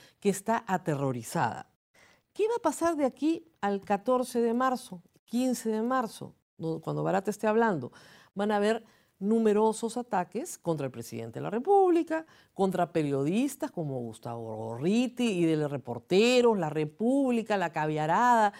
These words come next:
Ustedes van a ver toda clase de ataques personales. Vienen quince días de ataques personales. Hay que resistir. Y luego hay que sacar todo lo que vamos a saber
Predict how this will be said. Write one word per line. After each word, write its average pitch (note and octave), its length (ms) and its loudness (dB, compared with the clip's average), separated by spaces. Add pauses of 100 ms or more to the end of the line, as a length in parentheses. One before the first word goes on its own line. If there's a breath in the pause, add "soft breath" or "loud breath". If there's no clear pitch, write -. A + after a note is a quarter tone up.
(340 loud breath)
Ustedes D4+ 300 -4
van D4 120 -6
a D4 60 -2
ver D4 160 -2 (180)
toda G#4+ 300 4
clase F#4 260 -2
de D#4+ 60 -2
ataques D#4 260 -4
personales. A3+ 680 -4 (720 soft breath)
Vienen A#3+ 260 0
quince E4+ 540 -2
días C#4+ 140 0
de C4 40 -2
ataques A#3+ 240 -4
personales. F3 640 -8 (760)
Hay C4 100 -6
que D4 100 -10
resistir. C4+ 540 -6 (1040)
Y E3+ 180 -4
luego C#4 640 0
hay C4 140 -2
que G3 100 -2
sacar B2 500 -6 (760)
todo D4+ 400 -2
lo B2 120 -6
que B2+ 80 -8
vamos F3+ 320 -6
a D#3 60 -8
saber A#2 420 -8